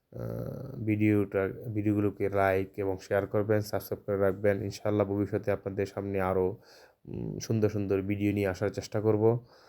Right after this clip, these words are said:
আহ, মাছ দেখানোর চেষ্টা করব। আহ, আমি তো নতুন এই হিসাবে অনেক অগোছালো হতে পারে, কথাগুলো অগোছালো হতে পারে,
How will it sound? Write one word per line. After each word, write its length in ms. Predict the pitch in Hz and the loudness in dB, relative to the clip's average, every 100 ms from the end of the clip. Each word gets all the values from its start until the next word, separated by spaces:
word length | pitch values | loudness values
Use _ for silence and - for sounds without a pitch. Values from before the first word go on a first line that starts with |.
| - _ _ - | -20 _ _ -6
আহ, 720 | 101 95 - - - - - | -2 -2 -2 -4 -6 -8 -6
মাছ 320 | 104 101 98 | -2 0 2
দেখানোর 340 | 101 101 104 101 | 2 2 2 4
চেষ্টা 280 | 101 - 98 | 2 0 0
করব। 460 | 104 98 98 110 - _ _ _ _ _ _ | 0 2 0 0 -10 _ _ _ _ _ _
আহ, 100 | - | -10
আমি 400 | 57 98 101 98 | -6 -4 -4 -4
তো 480 | - 101 98 98 98 | 0 2 2 0 -2
নতুন 640 | 104 113 117 107 101 - 104 | 2 2 4 2 0 -4 -2
এই 120 | 104 | -2
হিসাবে 580 | 101 101 101 98 - - - | 0 0 2 0 -2 -8 -6
অনেক 300 | 98 95 92 _ _ _ - | -4 -4 -6 _ _ _ -4
অগোছালো 440 | 101 104 104 107 | 0 2 4 4
হতে 200 | 104 101 | 2 2
পারে, 180 | 98 95 | 2 2
কথাগুলো 480 | 98 101 107 110 107 | 2 2 4 6 6
অগোছালো 360 | 104 104 104 | 4 2 0
হতে 180 | 101 101 | 2 0
পারে, 300 | 98 95 95 | 2 2 -2